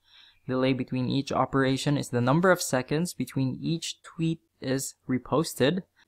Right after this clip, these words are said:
Delay between jobs is the number of minutes the software should pause after reposting the number of tweets you set in number of reposts per job. Number of reposts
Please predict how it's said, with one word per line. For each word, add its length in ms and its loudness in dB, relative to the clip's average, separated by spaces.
Delay 280 0
between 420 -4
jobs 460 4
is 100 -8
the 100 -2
number 260 2
of 160 -2
minutes 320 -2
the 80 -8
software 480 0
should 240 -8
pause 480 2
after 480 6
reposting 720 2
the 80 2
number 300 2
of 180 -4
tweets 440 -6
you 100 -4
set 560 -2
in 200 0
number 240 2
of 140 -6
reposts 600 -2
per 140 0
job. 400 4
Number 320 6
of 140 4
reposts 600 2